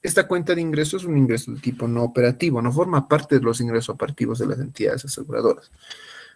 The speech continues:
por los seis mil novecientos sesenta. Este asiento es por la transferencia a favor de la segu-, eh, por la transferencia, o por la venta, mejor dicho, de los recuperos en su totalidad, ¿no? Por la venta de los recuperos en su totalidad.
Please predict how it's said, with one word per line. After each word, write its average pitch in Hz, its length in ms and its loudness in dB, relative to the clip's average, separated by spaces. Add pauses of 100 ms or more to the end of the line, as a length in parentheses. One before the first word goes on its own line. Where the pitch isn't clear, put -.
(120)
por 202 180 10
los 170 160 10
seis 135 140 8
mil 139 120 10
novecientos 135 480 6
sesenta. 151 460 2 (300)
Este 165 220 2
asiento 160 340 2
es 170 60 -2
por 139 140 2
la 127 100 4
transferencia 123 600 2
a 123 40 0
favor 123 260 2
de 123 80 2
la 113 100 0
segu-, 123 460 -8
eh, 113 440 0 (260)
por 170 260 10
la 160 240 8
transferencia, 131 680 4
o 139 120 4
por 156 180 6
la 131 100 8
venta, 170 300 6
mejor 117 280 0
dicho, 139 420 -2 (400)
de 139 160 8
los 131 180 8
recuperos 143 640 4
en 127 80 0
su 123 120 -6
totalidad, 110 640 -6
¿no? 147 220 -2
Por 151 240 2
la 123 140 4
venta 120 500 2 (600)
de 117 160 0
los 120 200 -2
recuperos 117 600 0
en 123 160 2
su - 120 -4
totalidad. - 540 -6